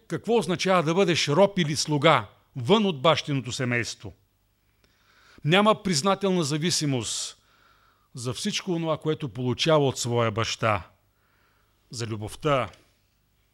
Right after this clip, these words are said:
бащинската грижа, внимание, топлота. Напротив, големият брат е с претенции. Стих двайсет и девети, първата част. А той в отговор на баща си рече: „Ето,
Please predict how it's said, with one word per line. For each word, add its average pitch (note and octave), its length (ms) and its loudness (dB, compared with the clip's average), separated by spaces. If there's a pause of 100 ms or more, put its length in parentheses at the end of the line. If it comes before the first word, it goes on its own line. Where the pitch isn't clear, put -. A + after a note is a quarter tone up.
(260)
бащинската D3 680 -2
грижа, A2 360 -4
внимание, B2+ 760 0
топлота. C3 760 2 (840)
Напротив, - 760 -10 (880)
големият D3+ 680 -4 (380)
брат A#2+ 300 -8
е C#3+ 60 -10
с - 260 -12
претенции. G#2+ 760 -12 (1200)
Стих C3+ 240 -6
двайсет B2+ 640 0 (160)
и D3+ 100 -6
девети, C#3 360 -4
първата C3 400 -4
част. - 480 -18 (1900)
А A#2+ 100 -2
той G#3+ 200 0
в G#3+ 80 -8
отговор F#3+ 360 4
на E3 120 0
баща D3+ 320 0
си D3 160 0
рече: D3+ 340 2
„Ето, C3+ 440 -2